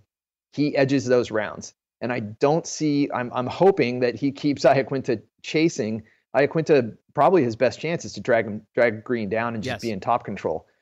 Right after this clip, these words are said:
Speaker 1: Um, I do see this going the distance. I don't, I'm, I'm not seeing a lot of finishing potential on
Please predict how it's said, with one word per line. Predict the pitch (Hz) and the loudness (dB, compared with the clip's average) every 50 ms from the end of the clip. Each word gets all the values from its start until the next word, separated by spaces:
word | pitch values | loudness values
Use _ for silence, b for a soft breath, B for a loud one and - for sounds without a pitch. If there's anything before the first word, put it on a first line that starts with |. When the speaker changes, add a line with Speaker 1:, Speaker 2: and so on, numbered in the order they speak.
| _ _ _ _ - | _ _ _ _ -2
Speaker 1:
Um, | 107 110 107 - | -2 -2 0 0
I | - 123 | 0 0
do | 127 113 117 139 151 156 | 0 0 2 2 2 2
see | - - 151 151 | 2 0 2 4
this | 131 135 123 - | 4 4 2 2
going | - 135 123 117 | 0 -2 0 0
the | 110 104 | -2 -4
distance. | 104 - 123 120 - - 120 113 - - | -2 0 -2 -2 -2 -4 -6 -4 -2 -2
I | 113 | 0
don't, | 120 131 139 - _ _ _ _ _ - | 0 -2 -2 -6 _ _ _ _ _ -4
I'm, | 110 113 127 127 - - | -4 -4 -2 -4 -4 -2
I'm | 127 131 | 0 0
not | 143 143 - | 0 0 -2
seeing | - - 143 135 | -2 -4 -2 0
a | 123 | 0
lot | 107 107 113 117 123 | 2 4 4 4 4
of | 127 - | 4 0
finishing | - 131 127 120 - 147 135 | -2 -6 -6 -6 -6 -8 -10
potential | 127 123 - 151 127 - - - 143 127 - | -10 -8 -8 -8 -8 -8 -4 -4 -2 -2 -2
on | - - 104 104 98 104 | -2 -4 -4 -4 -6 -8